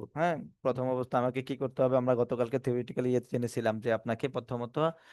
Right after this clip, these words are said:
টিপস, ট্রিক্স এই টাইপের পোস্ট দিয়ে মানুষকে কি করতে হবে? বিশ্বাসের জায়গা তৈরি করতে হবে, ঠিক আছে? তাহলে আমি এখানে যে প্রশ্নটা, সমস্যা তুলে ধরার কথা বলা হয়েছে, তাহলে আমি এই সমস্যাটা সমাধান করতে চাই। তাহলে আমি এটা মা-, তাকে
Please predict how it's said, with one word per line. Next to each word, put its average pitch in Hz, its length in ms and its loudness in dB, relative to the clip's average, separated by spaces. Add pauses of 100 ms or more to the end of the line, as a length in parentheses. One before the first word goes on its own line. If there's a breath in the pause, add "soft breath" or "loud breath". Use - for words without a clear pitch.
(340 loud breath)
টিপস, 147 380 4
ট্রিক্স 147 320 2 (100)
এই 147 140 6
টাইপের 139 320 2
পোস্ট 139 340 -2
দিয়ে 135 180 4
মানুষকে 127 360 2
কি 135 120 -4
করতে 131 280 -2
হবে? 127 280 4
বিশ্বাসের 120 480 2
জায়গা 110 400 6
তৈরি 139 260 2
করতে - 300 0
হবে, 98 280 -2 (500 loud breath)
ঠিক - 160 -4
আছে? 175 200 2 (520 soft breath)
তাহলে 151 220 8
আমি 156 200 8
এখানে 156 300 2
যে 156 140 2
প্রশ্নটা, 151 400 -2 (220)
সমস্যা 143 360 0
তুলে 151 200 0
ধরার 143 200 2
কথা 147 180 2
বলা 139 220 4
হয়েছে, 135 320 2
তাহলে 131 200 4
আমি 131 160 2
এই 135 100 0
সমস্যাটা 127 400 -4
সমাধান 123 360 -2
করতে 123 260 -4
চাই। 123 240 -2
তাহলে 117 220 0
আমি 117 140 -2
এটা 120 140 0
মা-, 117 240 -2
তাকে 117 200 -2